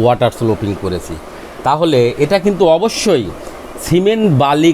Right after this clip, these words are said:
খোয়া বা চুন, সুরকি অথবা টাইলসের থেকে অনেক ওজন কম, কেননা এটা রাবার। আর এটা অত্যন্ত দীর্ঘস্থায়ী এবং এটা টাইলসের মতো, টাইলসের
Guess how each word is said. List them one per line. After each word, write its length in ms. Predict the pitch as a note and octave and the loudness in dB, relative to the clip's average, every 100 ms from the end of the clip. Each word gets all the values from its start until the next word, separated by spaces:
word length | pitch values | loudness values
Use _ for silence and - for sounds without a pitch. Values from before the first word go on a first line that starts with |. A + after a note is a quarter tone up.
| - | 2
খোয়া 300 | C3 C3+ D3 G3 C#4+ - - - F#2+ | 2 4 4 0 -6 -14 -14 -12 -2
বা 120 | C3+ D3 - | 0 0 2
চুন, 220 | D#3+ F3 F#3+ - | 4 4 2 -2
সুরকি 380 | - C3 C3 G#3 F#3+ | 0 0 0 0 2
অথবা 240 | F3+ E3 C#3+ - | 2 0 0 0
টাইলসের 520 | B2+ E3+ F#3 - A3 - - - | 0 0 -2 0 0 -2 -6 -2
থেকে 220 | F3+ B3 B3 - E3 | 0 0 0 0 0
অনেক 240 | A#3+ D#4+ - - D3+ | 2 -2 -2 -2 0
ওজন 240 | D3 D#3 D3 - | 4 2 0 0
কম, 220 | A2+ G2+ E2+ - - - - - - | 2 2 -2 -12 -14 -14 -16 -10 0
কেননা 360 | C#3 F#3+ A3+ A#3+ D3+ | 0 2 2 2 2
এটা 160 | C#3 D3 B2 | 2 2 4
রাবার। 300 | B2 C3 F#2+ - - - - - - - - - - - - - A2 A#2+ B2+ | 2 2 -2 -8 -16 -16 -16 -16 -18 -18 -18 -16 -16 -16 -18 -10 -2 0 2
আর 120 | A#2 E3 - - - - - - - - - B2+ | 0 -4 -12 -18 -16 -16 -16 -16 -16 -16 -6 -2
এটা 200 | D3 G#3 A#3+ A#3+ - - - - - E3 | 2 2 2 0 -10 -16 -16 -16 -4 -4
অত্যন্ত 380 | - A3+ A3+ G3 D3 | -2 -2 2 0 2
দীর্ঘস্থায়ী 680 | C#3+ E3 G3 G3 - F#3+ G3+ A3+ - - - - | 2 2 0 0 0 0 0 -6 -12 -12 -8 -2
এবং 140 | C#3 D#3+ E3 | 2 4 2
এটা 200 | E3 A3 B3 - - - - | 2 0 0 -10 -14 -12 -2
টাইলসের 480 | C#3+ F3 A3 - G#3+ F#3+ | 0 0 -2 0 0 2
মতো, 200 | F#3+ G#3+ A3 - | 0 2 0 2
টাইলসের 380 | D#3 F#3 G#3 | 0 0 0